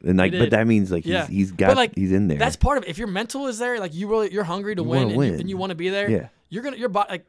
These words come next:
Speaker 2: your body's gonna get yourself back in shape. And I think he dropped probably ten to twelve pounds since Western and Southern. He looks like he's, his fitness level is, is back to where he's kind of accustomed to being, at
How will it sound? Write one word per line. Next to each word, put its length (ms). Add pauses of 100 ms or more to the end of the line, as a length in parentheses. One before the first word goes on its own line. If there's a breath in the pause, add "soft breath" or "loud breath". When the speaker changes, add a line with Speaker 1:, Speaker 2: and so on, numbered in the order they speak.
(140)
Speaker 2:
your 140
body's 340
gonna 160
get 160
yourself 220
back 180
in 80
shape. 180
And 80
I 40
think 140
he 100
dropped 360
probably 280 (160)
ten 320
to 100
twelve 260
pounds 320
since 320 (380)
Western 280
and 80
Southern. 300
He 100
looks 200
like 120
he's, 280 (280 soft breath)
his 200
fitness 320
level 260
is, 140
is 180
back 260
to 60
where 160
he's 220
kind 160
of 60
accustomed 340
to 40
being, 200
at 120